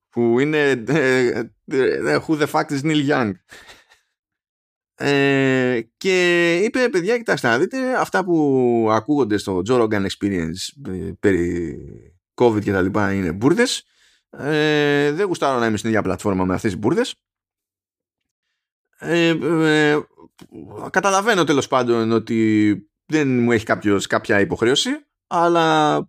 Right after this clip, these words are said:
εγώ θα πω ότι άμα, όσο είναι ο Τζο Ρόγκαν εκεί πέρα, δεν θα είναι η μουσική μου. Η δική μου απόφαση είναι, δικό μου το κουμάντο,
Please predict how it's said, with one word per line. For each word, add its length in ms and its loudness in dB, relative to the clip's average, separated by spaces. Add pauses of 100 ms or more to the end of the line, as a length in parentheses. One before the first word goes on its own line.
(140)
εγώ 320 0
θα 160 0
πω 160 -6
ότι 360 -4
άμα, 480 -2
όσο 280 2
είναι 160 2
ο 40 4
Τζο 160 2
Ρόγκαν 260 2
εκεί 160 0
πέρα, 280 2
δεν 160 0
θα 120 2
είναι 100 0
η 40 0
μουσική 300 -2
μου. 200 -6 (100)
Η 80 -4
δική 160 0
μου 80 4
απόφαση 360 0
είναι, 180 -2
δικό 240 -2
μου 60 0
το 100 -4
κουμάντο, 540 -2